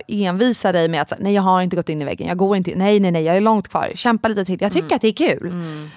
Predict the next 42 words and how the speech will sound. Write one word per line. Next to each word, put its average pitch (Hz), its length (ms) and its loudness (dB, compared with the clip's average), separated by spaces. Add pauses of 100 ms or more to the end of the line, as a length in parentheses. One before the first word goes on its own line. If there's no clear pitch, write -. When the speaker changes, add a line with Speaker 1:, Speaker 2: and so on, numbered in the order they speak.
(120)
Speaker 1:
Eh, 165 480 0
och 185 140 -6
tills 190 300 -2
man 170 140 0
bara, 135 200 2 (180)
"Ugh." 175 260 4 (220)
Jag 233 300 0
bara 160 100 0
så - 80 -6
här, - 60 -6
nej, - 100 -4
men - 160 -6
fan, - 180 -6
det 170 60 -8
här 170 60 -6
går 180 140 0
inte 160 140 -8
längre. - 240 -10 (240)
Så - 160 -6
att, 175 360 -4
eh, 180 300 -2
jag 214 220 2
gick 214 220 -2
dit 175 280 -4
och 175 140 -2
sen, 165 360 -2
eh, 151 360 -4 (320)
fick 190 220 -4
jag 180 80 0
gå 180 60 0
och 170 60 -2
träffa 170 260 -6
någon 160 160 -8
sån - 140 -14
här - 180 -10 (300)
psykologterapeut - 1000 -12
som - 160 -8
är - 60 -4
Speaker 2:
Mm. 190 140 -6
Speaker 1:
specialist - 500 -10
på - 180 -14
sömn. - 240 -12